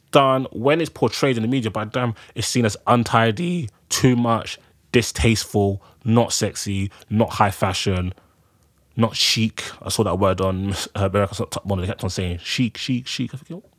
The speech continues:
what the fuck does this word mean, dog? But if it's a young Kylie Jenner, or do you know what I mean?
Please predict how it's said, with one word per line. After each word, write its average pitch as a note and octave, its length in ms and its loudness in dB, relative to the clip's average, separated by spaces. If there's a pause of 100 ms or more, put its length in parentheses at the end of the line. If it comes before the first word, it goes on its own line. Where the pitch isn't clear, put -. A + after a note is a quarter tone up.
(200)
what G3+ 80 -14
the A3+ 60 -16
fuck - 160 -12
does D#3 140 -4
this - 40 -6
word C3+ 160 4
mean, A2 160 -2
dog? A#2+ 240 -2 (2250)
But - 160 -2
if - 160 0
it's - 160 4
a A#2+ 80 6
young C3+ 300 4
Kylie A#2+ 440 0
Jenner, A#2 500 2 (680)
or G#2+ 380 4
do G2 120 -2
you - 20 6
know A#2+ 80 8
what A#2 80 6
I A2+ 40 4
mean? A2+ 360 2